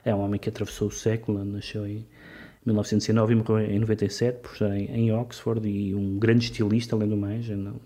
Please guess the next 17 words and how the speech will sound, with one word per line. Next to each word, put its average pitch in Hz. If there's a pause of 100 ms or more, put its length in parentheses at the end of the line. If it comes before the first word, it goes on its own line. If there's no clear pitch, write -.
em 107
todos 107
os 107
teo-, 101
os 110
teóricos 107
políticos - (420)
e 117
filósofos 107
políticos 98
escrevem, 110 (100)
escrevem 107
tão 107
bem, 107
com 110
tanta 110
clareza, 113